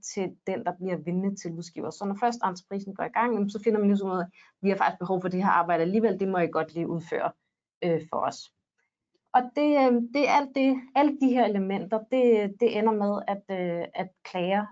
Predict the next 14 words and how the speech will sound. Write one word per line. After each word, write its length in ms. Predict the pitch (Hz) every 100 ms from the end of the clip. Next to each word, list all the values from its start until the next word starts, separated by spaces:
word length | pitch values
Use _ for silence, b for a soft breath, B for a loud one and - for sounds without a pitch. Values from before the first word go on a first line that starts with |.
| _
øh, 440 | 185 180 170 156 151 _
klager 300 | - 170 185
over 240 | - - -
det. 100 | -
Og 80 | -
det 100 | 269
kan 100 | 269
man 120 | 233
jo 80 | 185
godt 180 | 190 190
forstå, 320 | - 190 175 -
fordi 300 | 196 196 160
at, 140 | 165 _
øh, 400 | 165 156 156 151